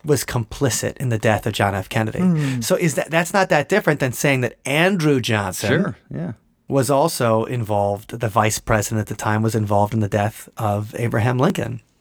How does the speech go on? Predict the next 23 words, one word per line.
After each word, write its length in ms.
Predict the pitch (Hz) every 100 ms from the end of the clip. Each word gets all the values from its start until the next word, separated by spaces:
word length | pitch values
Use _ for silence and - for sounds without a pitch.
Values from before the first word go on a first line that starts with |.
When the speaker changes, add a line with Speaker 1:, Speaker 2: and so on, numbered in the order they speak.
| _
Speaker 1:
So 160 | - 175
I 80 | 165
just 160 | 165
think 100 | 170
that, 140 | 160 - - - _
you 80 | 156
know, 80 | 135
in, 180 | 165 165
a 60 | 113
hundred 260 | 156 165
years 160 | 151 -
apart, 220 | - 147
and 60 | 151
they 60 |
always 180 | 165 160
talk 220 | 151 147
about 160 | 131 123
the 80 | 113
similarities 560 | 135 117 110 110 107
between 320 | - - 107
Kennedy 320 | - 110 104 101
and 100 | 101
Lincoln. 380 | 98 92 98